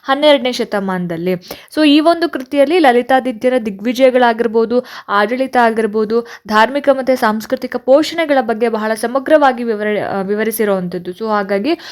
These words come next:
ಆಪ್ಷನ್, ಆ, ಮೂರು ರಾಜತರಂಗಿಣಿ ಮತ್ತೆ ತಾರಿಕ್ ಇ ಹಿಂದ್ ಅನ್ನೋದು ಸರಿಯಾಗಿರುವಂತಹ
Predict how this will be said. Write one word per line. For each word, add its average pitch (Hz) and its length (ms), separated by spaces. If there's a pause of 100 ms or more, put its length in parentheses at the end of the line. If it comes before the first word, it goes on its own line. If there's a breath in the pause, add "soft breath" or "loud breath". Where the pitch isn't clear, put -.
(140 loud breath)
ಆಪ್ಷನ್, 277 520
ಆ, 226 120
ಮೂರು 269 420
ರಾಜತರಂಗಿಣಿ 277 760
ಮತ್ತೆ 262 240
ತಾರಿಕ್ 247 500
ಇ 269 220
ಹಿಂದ್ 247 320
ಅನ್ನೋದು 220 280
ಸರಿಯಾಗಿರುವಂತಹ 190 880